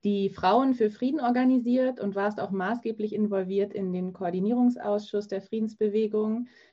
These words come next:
die heute, glaub ich, eher bekannt ist als Friedenskooperative. Und das sowohl in Deutschland, aber auch vor allem auf europäischer Ebene. Ein, in deiner Funktion als Mitglied des Europaparlamentes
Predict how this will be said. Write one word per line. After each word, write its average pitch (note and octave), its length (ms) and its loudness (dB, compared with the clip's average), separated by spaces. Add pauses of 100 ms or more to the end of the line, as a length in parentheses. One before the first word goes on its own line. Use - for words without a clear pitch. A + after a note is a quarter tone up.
(140)
die F#3+ 200 -2
heute, G3+ 240 -2
glaub F#3+ 180 -4
ich, F#3+ 140 -8
eher G3 80 -4
bekannt F#3+ 340 -6
ist F3+ 120 -10
als F3+ 240 -8
Friedenskooperative. G3 1080 -8 (580)
Und G#3 180 2
das A#3+ 140 2
sowohl A3 200 2
in G#3 140 4
Deutschland, C4 520 0
aber G#3 240 -2
auch G#3+ 100 -6
vor G3+ 120 -2
allem G#3 180 0
auf F#3+ 240 -8
europäischer F#3+ 800 -2
Ebene. D#3+ 500 -8 (540)
Ein, F#3 360 -2
in F3+ 120 -6
deiner F#3 300 0
Funktion G3 500 -4
als F#3 500 -6
Mitglied A3 440 0
des F#3+ 160 -2
Europaparlamentes A3 920 -4